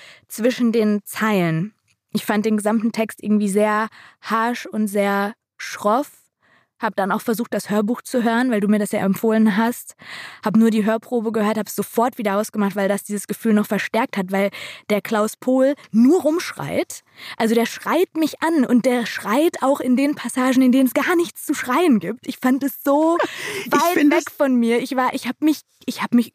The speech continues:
Speaker 1: überhaupt nicht angesprochen
Speaker 2: Das
Speaker 1: und
Speaker 2: gibt es
Speaker 1: abgeholt
Speaker 2: nicht.
Speaker 1: gefühlt. Gar nicht, Christine. Und alle lieben's. Alle Kritikerinnen und Kritiker lieben dieses Buch und ich saß da und dachte, was ist falsch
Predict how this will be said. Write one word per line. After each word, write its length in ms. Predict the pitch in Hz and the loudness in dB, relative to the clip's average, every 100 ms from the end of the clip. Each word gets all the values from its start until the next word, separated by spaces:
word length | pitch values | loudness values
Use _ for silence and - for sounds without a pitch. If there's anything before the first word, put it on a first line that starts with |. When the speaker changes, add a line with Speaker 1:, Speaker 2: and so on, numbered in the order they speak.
| - | 0
Speaker 1:
überhaupt 640 | 339 247 214 254 - - | 0 2 -2 -4 -4 -2
nicht 240 | 254 - | -2 0
angesprochen 320 | 247 240 226 240 | 0 2 0 0
Speaker 2:
Das 140 | 226 | 2
Speaker 1:
und 180 | 233 220 | 2 0
Speaker 2:
gibt 0 | |
es 160 | - | -2
Speaker 1:
abgeholt 240 | - 214 202 | 0 0 2
Speaker 2:
nicht. 120 | - | -2
Speaker 1:
gefühlt. 260 | - 190 - _ - | -2 -6 -6 _ -4
Gar 240 | 254 277 - | -2 -2 -4
nicht, 260 | 214 226 - | -2 -2 -4
Christine. 420 | - - 185 170 - - | -18 -12 -8 -8 -10 -14
Und 160 | - 226 - | -6 -4 -2
alle 240 | 262 302 | 0 0
lieben's. 380 | 302 302 233 - - | 2 2 0 -2 -2
Alle 200 | 269 320 | 0 0
Kritikerinnen 540 | 320 294 285 269 262 | -4 -8 -4 0 0
und 100 | 254 | 0
Kritiker 280 | - 247 247 | -2 0 2
lieben 200 | 262 262 | 4 4
dieses 180 | 247 220 | 2 2
Buch 200 | 285 277 | 2 4
und 120 | 262 | 0
ich 120 | 262 | 0
saß 260 | - 262 - | -2 -2 -2
da 160 | 247 | -2
und 120 | 247 | -2
dachte, 340 | 151 277 277 - - - - - | -4 -2 -2 -4 -8 -14 -16 -10
was 240 | 208 285 - - | -4 -4 -4 -8
ist 400 | 285 247 - - - | -8 -8 -12 -10 -2
falsch 720 | 277 330 220 202 214 - | 0 0 -2 -4 -12 -20